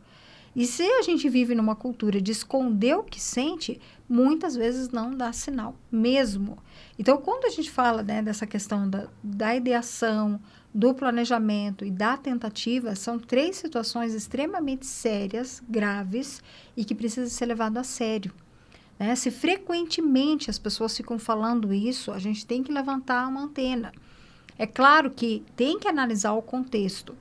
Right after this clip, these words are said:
E às vezes, né, pra quem nos,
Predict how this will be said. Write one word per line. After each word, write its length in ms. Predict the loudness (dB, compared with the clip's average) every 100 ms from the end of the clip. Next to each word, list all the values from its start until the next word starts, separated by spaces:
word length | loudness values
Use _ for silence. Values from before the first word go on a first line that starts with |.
| -20 -20 -20 -20 -14 2
E 80 | 4
às 120 | 6
vezes, 240 | 6 6
né, 140 | 2 2
pra 140 | 0
quem 340 | 0 2 2 0
nos, 600 | 0 0 0 0 -4